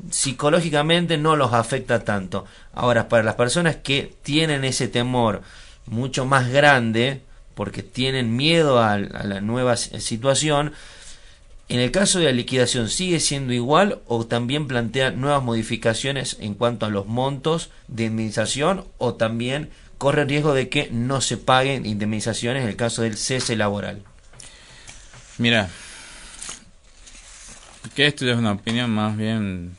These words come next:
Speaker 2: técnica y personal, o sea, <laughs> se mez-, acá se mezcla todo, lamentablemente.
Speaker 1: Sí.
Speaker 2: Yo creo que tiene que regirse la ley anterior, porque esas personas están, o sea, les modificaron la ley, pero ellos vienen de hace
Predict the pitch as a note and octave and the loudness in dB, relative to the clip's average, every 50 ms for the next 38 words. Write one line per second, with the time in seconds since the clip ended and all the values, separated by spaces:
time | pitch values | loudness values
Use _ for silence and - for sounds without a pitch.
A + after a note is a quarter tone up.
0 | _ - - G#2+ G#2+ G#2 G2+ F#2+ F2 - - F#2 F2 F2 - - - - D#2+ E2 | _ -8 -4 -2 -2 -2 -2 -4 -6 -6 -8 -8 -8 -8 -8 -10 -12 -12 -12 -8
1 | - F2+ F#2 F#2+ - A2 G#2+ G#2+ G#2+ G2+ F2+ - - - F2+ - - - G#2+ F#2 | -6 -6 -6 -4 -2 -2 0 0 0 -2 -4 -6 -12 -20 -20 -20 -18 -16 -14 -10
2 | - - E2+ D2 - E2+ - - A2+ G#2 A#2+ A2 A2 A#2+ B2 B2 - A#2 A2 A#2+ | -6 -6 -4 -4 -4 -6 -8 -8 -4 -2 0 0 2 2 0 0 -2 -2 0 0
3 | B2+ B2+ B2 A2 G#2+ G#2 - G#2 F2 - A2 G2+ F#2+ F2+ F#2 F#2+ G2 G2 - G#2 | 0 0 0 0 -2 -2 -2 -4 -4 -2 -2 -2 -2 -2 -2 -4 -4 -4 -2 -2
4 | G2+ F#2 F2+ F2+ E2+ E2 F2 - - - A2 G#2 G2 E2+ E2+ - - - - - | -2 -2 -2 -4 -4 -6 -8 -10 -8 -4 -4 -4 -4 -4 -8 -16 -20 -20 -20 -20
5 | - - - - - - - - - G#2 G#2+ A2+ A#2+ B2+ B2+ A2 G#2 F#2+ F2+ E2+ | -20 -20 -20 -20 -20 -20 -12 -6 -2 -2 0 2 2 2 2 2 0 0 0 2
6 | E2+ E2 E2 D#2+ D#2 D2 C2 B1 A#1+ C2 B1+ D#2+ F2+ - - F#2+ G2 G2+ F#2 - | 0 0 -2 -6 -8 -10 -12 -12 -12 -14 -14 -14 -14 -8 -6 -4 -2 -2 -4 -6
7 | F#2 - F2+ E2 E2 G2 G2 F#2 - - F2 D#2+ D#2+ D#2+ E2 E2+ E2+ E2+ E2+ D#2+ | -8 -8 -8 -8 -6 -6 -8 -8 -6 -8 -8 -6 -6 -6 -4 -4 -4 -4 -6 -6
8 | D#2+ E2 E2+ F#2+ F#2+ F#2 E2+ E2 E2+ F2 - - - - - - - - - - | -6 -6 -4 -4 -2 -4 -4 -6 -10 -16 -18 -20 -20 -20 -20 -20 -20 -20 -14 -10
9 | D#2+ D#2+ D#2+ D#2+ F2 F2 G2+ E2+ - - E2+ D#2 - F#2+ F#2 F2+ E2+ - - - | -10 -8 -8 -8 -8 -8 -10 -10 -10 -10 -10 -10 -8 -8 -8 -8 -8 -8 -8 -8
10 | E2+ F2 F2 E2+ D#2+ E2 F2 F2 F2+ F#2 F#2+ F#2+ - - E2+ D#2 D#2 D#2+ D#2+ D#2+ | -6 -6 -6 -8 -8 -10 -12 -12 -14 -16 -16 -16 -14 -12 -12 -10 -10 -10 -12 -12
11 | D#2+ D#2 E2 D#2+ - - - G2 G2 F#2 E2 D#2+ D#2+ E2 E2+ F2 F#2+ F#2+ F2 - | -12 -10 -12 -12 -12 -10 -6 -6 -4 -4 -4 -6 -6 -6 -4 -4 -4 -6 -6 -8
12 | D#2+ D#2+ E2 E2 E2 E2 E2 E2+ F2 E2+ E2 D#2+ E2 D#2 - - | -8 -8 -8 -8 -8 -8 -8 -8 -6 -6 -8 -8 -10 -12 -14 -14